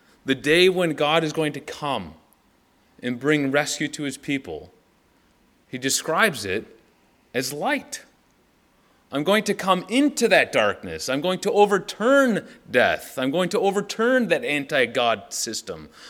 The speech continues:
I'm going to overturn the dar-, the darkened mind, the darkened heart.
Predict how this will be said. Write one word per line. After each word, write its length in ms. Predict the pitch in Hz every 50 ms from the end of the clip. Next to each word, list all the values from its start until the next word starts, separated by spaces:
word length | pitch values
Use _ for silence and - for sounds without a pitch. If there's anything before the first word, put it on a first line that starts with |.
| -
I'm 100 | - 131
going 180 | 135 165 185 180
to 100 | 185 190
overturn 840 | 156 185 190 185 196 190 - - - 214 220 220 214 202 180 143 - - - - - - - _ _ -
the 120 | 120 120
dar-, 240 | 120 113 131 131 127 -
the 140 | 120 123
darkened 460 | 123 139 135 135 135 135 139 123 120 117
mind, 320 | 123 127 127 120 110 101
the 80 | 107 113
darkened 400 | - 135 131 123 - 131 113 98
heart. 500 | 101 113 104 87 76 - - - -